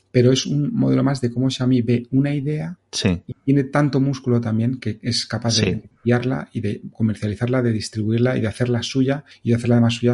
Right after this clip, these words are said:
Speaker 1: a un precio que normalmente es más barato que el de la competencia por toda la infraestructura que mueve y toda la inercia. Entonces,
Speaker 2: Sí.
Speaker 1: ellos, eh, yo creo que tienen muy claro que quieren, eh, bueno, no enga-, a lo mejor no engañar al usuario, pero sí decirle, "Mira, eh, nuestros dispositivos son tan buenos como, como estos, podemos hacerlo también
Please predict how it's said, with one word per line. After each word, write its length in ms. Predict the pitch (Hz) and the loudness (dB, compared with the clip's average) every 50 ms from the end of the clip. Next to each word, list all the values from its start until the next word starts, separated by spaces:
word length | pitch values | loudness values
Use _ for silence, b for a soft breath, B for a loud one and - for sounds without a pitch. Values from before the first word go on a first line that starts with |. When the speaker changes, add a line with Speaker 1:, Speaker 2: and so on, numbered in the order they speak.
| 120 123 | 0 0
Speaker 1:
a 80 | 120 | -2
un 120 | 113 107 104 | -2 -2 -2
precio 240 | 110 110 - 117 107 | -2 -2 -2 -2 -2
que 40 | |
normalmente 380 | 101 101 104 104 107 107 107 - | -2 -2 -2 -2 -2 -2 -2 -4
es 120 | 110 - - | -4 -2 0
más 180 | 107 113 104 | 0 0 0
barato 300 | 104 107 107 107 - 107 | 0 0 -2 -2 -4 -4
que 80 | 104 107 | -4 -4
el 20 | |
de 60 | 101 101 | -4 -4
la 80 | 101 | -4
competencia 400 | - 101 101 - - 98 - 131 | -4 -4 -6 -6 -6 -8 -6 -6
por 200 | 131 - 107 98 | -4 -2 -2 -2
toda 220 | - - 107 107 101 | -2 -2 -2 -2 -2
la 160 | 101 104 104 | -2 -2 -4
infraestructura 560 | 98 - - 107 - - 107 98 - 107 101 | -6 -8 -12 -16 -14 -12 -12 -12 -10 -12 -12
que 80 | 101 98 | -10 -10
mueve 220 | 98 101 104 107 | -8 -8 -8 -8
y 40 | 101 | -8
toda 180 | - 104 104 | -8 -8 -6
la 40 | 104 | -6
inercia. 300 | 101 101 104 - - 117 | -6 -6 -6 -8 -10 -14
Entonces, 320 | 110 - 120 120 117 - _ | -14 -10 -8 -8 -8 -8 _
Speaker 2:
Sí. 320 | - - - - 180 123 117 - b b b b | -6 -4 0 0 0 0 -2 -6 b b b b
Speaker 1:
ellos, 480 | - 131 147 147 - - - - _ _ | 2 2 2 2 0 -2 -8 -10 _ _
eh, 160 | - - 123 113 | -10 -6 -4 -2
yo 140 | 113 117 | -2 0
creo 100 | 117 120 | 2 2
que 80 | 120 120 | 4 4
tienen 320 | 120 120 120 120 120 - - | 6 6 6 6 6 4 4
muy 180 | - 120 120 117 | 2 2 2 2
claro 200 | 123 120 120 127 | 2 0 0 0
que 120 | 123 107 | -2 -4
quieren, 460 | - 117 117 120 120 120 120 117 - - | -2 0 2 4 4 2 2 -2 -6 -10
eh, 240 | 135 113 104 101 101 - - | -10 -10 -10 -10 -12 -10 -4
bueno, 320 | 123 127 120 117 117 - _ _ _ - | -2 0 0 -2 -2 -6 _ _ _ 2
no 180 | 123 120 135 139 | 4 6 6 6
enga-, 240 | 147 156 - - - | 4 0 -4 -6 -4
a 80 | 131 | -2
lo 80 | 127 120 | 0 0
mejor 220 | 117 120 - 156 | 0 0 -2 -2
no 100 | 170 180 | -2 -2
engañar 360 | 175 156 131 117 120 117 110 104 | -2 0 0 2 2 2 2 0
al 100 | 101 98 | -4 -6
usuario, 340 | 90 - - 120 110 101 | -8 -6 -4 -4 -4 -4
pero 140 | - 110 107 | -4 -6 -8
sí 140 | 101 - 120 | -6 -4 -4
decirle, 200 | 117 117 110 107 | -4 -2 -2 -2
"Mira, 240 | 113 104 95 95 B B B B | 0 0 -2 -4 B B B B
eh, 100 | - 104 | -8 -6
nuestros 280 | 104 104 104 - 110 107 | -4 -4 -4 -4 -4 -6
dispositivos 520 | 101 - 113 113 120 131 131 131 131 - - | -4 -2 -4 0 2 2 2 2 0 -4 -8
son 180 | - - 123 | -4 -2 0
tan 120 | 120 123 120 | 2 4 6
buenos 200 | 120 117 117 117 | 4 4 4 2
como, 460 | - 117 113 107 107 110 110 110 107 | 0 -2 -2 -2 -2 -2 -4 -4 -4
como 160 | - 113 123 | -2 -2 -2
estos, 240 | 120 - - 160 - | -2 -2 -6 -10 -6
podemos 280 | - 117 117 120 123 131 | 0 2 4 4 4 2
hacerlo 260 | 131 123 123 120 117 | 0 -2 -2 -2 -2
también 380 | 117 110 110 117 131 156 160 | 0 0 2 2 2 0 -2